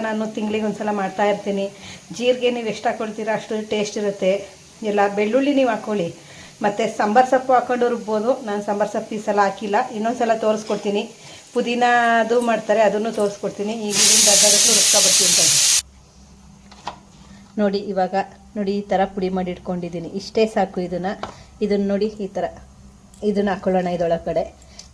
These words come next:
ಈಗ ನಾವು ಅಕ್ಕಿನ ಸ್ವಲ್ಪ ಬೆಚ್ಚಗೆ ಮಾಡ್ಕೊಂಡು ಇದಕ್ಕೆ ಹಾಕ್ಕೊಳ್ಳೋಣ. ಒಂದು ಸೇರಿಗೆ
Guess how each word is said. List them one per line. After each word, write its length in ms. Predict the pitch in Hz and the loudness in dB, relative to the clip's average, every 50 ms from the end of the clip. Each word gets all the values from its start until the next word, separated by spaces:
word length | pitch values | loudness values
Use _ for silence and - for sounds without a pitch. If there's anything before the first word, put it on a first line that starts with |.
| 220 214 | -2 0
ಈಗ 100 | 208 214 208 | 2 2 2
ನಾವು 240 | 208 202 202 214 233 214 | 2 2 0 0 0 0
ಅಕ್ಕಿನ 400 | 190 - - - 214 214 208 226 262 277 - - - - - | -2 -4 -6 -4 -4 -2 0 0 -2 -4 -4 -6 -4 -2 0
ಸ್ವಲ್ಪ 300 | 220 220 214 220 214 - 226 202 | 2 2 2 0 0 -2 -4 -2
ಬೆಚ್ಚಗೆ 280 | 196 196 - 226 202 202 | -4 -2 -2 -2 -2 0
ಮಾಡ್ಕೊಂಡು 360 | 202 190 190 - 202 226 254 | -2 -4 -2 -2 -2 0 0
ಇದಕ್ಕೆ 220 | 247 196 196 - 190 | 0 -2 -2 -2 -2
ಹಾಕ್ಕೊಳ್ಳೋಣ. 400 | 175 - 190 175 175 170 170 160 - - | -2 -2 -2 -2 -2 -2 -4 -8 -8 -2
ಒಂದು 220 | 202 208 220 220 | 2 2 2 2
ಸೇರಿಗೆ 540 | 214 - - 208 202 208 208 202 190 185 190 | 0 0 0 2 4 4 4 2 2 0 0